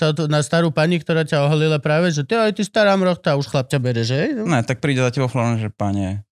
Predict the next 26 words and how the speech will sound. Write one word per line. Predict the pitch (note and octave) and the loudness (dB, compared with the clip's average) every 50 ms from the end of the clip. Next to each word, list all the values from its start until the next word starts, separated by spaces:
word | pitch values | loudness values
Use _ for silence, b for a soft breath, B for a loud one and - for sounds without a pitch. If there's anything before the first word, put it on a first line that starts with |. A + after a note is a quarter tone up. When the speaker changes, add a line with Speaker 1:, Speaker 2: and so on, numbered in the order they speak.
| _ | _
Speaker 2:
toto | - G2+ - - - | -10 -10 -10 -10 -10
by | - F#2+ | -10 -12
ste | - - - | -12 -12 -12
naozaj | - F2 F2+ F#2 F#2 F#2 F#2 | -10 -8 -8 -6 -6 -6 -6
nemuseli.“ | F2+ F#2 F#2+ F#2 - A#2 - F#2+ G2 G#2+ | -6 -6 -6 -8 -6 -6 -6 -4 -4 -2
Speaker 1:
Oni | D3 F#3+ G#3+ A3 | 0 0 0 2
vlastne | G3 G#3 A3 A3 - A#3 | 2 2 2 2 0 0
chcú, | G#3+ - - - C4 C#4 | -2 -2 -2 -4 -2 0
aby | C#4 A3+ G3 G#3+ | 0 0 0 -2
si | G3 - G#3 | -2 -2 -4
ty | F#3 - | -6 -6
tam | F3+ - G#3 F#3+ G3 F#3+ | -4 -2 0 0 2 2
ostal. | D3+ | 2
Speaker 2:
Oni, | C3+ D3 D3 C3+ | 2 2 2 2
oni | A#2 D3 D3 D3 | 2 2 2 0
si | C#3+ - D#3+ D3+ | 0 0 0 0
nebudú | D3+ D3+ D3+ D3+ D3 C#3 | 2 2 2 2 2 2
Speaker 1:
Oni | D#3 C#3+ C#3 C3+ | 2 2 2 2
Speaker 2:
robiť | C3+ B2+ F#3 | 4 4 4
Speaker 1:
strašne | F#3+ G#3 - A#2+ A#2+ G3+ | 2 2 0 0 0 2
Speaker 2:
zle. | A#2 G#2+ G#2 | 2 2 2
Speaker 1:
chcú, | A2+ G3 F#3 F3 | 0 0 0 2
aby | F3 E3 D#3+ | 2 0 0
si | D#3 - - | -2 -2 -2
tam | F3+ E3 D3 | 0 0 0
ostal. | C#3 B2+ - - A2+ F#2+ F2+ - | -2 -4 -6 -8 -8 -8 -8 -10